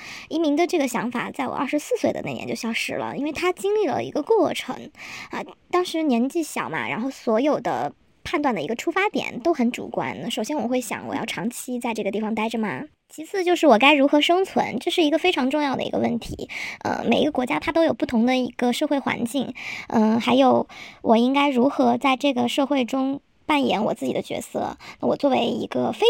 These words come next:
主流社会的人，那我应该如何长期生-，生存？我如何去面对我的下一代？其次呢，就是路径，我该用什么样的方式去留下？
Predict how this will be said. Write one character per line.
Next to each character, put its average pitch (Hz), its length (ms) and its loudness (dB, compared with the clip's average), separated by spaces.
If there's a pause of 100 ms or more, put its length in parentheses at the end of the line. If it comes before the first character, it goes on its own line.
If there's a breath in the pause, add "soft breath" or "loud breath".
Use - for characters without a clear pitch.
主 - 140 0
流 - 300 -2 (380)
社 - 180 0
会 262 140 0
的 - 140 0
人， - 320 -6
那 - 100 -4
我 - 160 -2
应 190 100 -6
该 262 280 -2 (160)
如 254 180 0
何 349 100 2
长 254 240 0
期 294 140 0
生-， 349 260 -2
生 330 200 -2
存？ 240 200 2
我 247 120 2
如 254 180 2
何 233 260 -2
去 262 380 -2
面 277 260 -2
对 262 140 2
我 226 80 0
的 - 80 -4
下 277 200 0
一 - 100 -4
代？ - 240 -6 (1000 loud breath)
其 - 140 -6
次 370 160 -4
呢， 302 180 4
就 302 100 2
是 294 140 0
路 370 160 8
径， - 280 -6
我 233 140 2
该 302 200 4
用 330 120 2
什 269 120 0
么 240 80 4
样 339 100 2
的 311 80 0
方 381 180 4
式 466 120 4
去 254 160 2
留 - 180 -2
下？ - 220 -6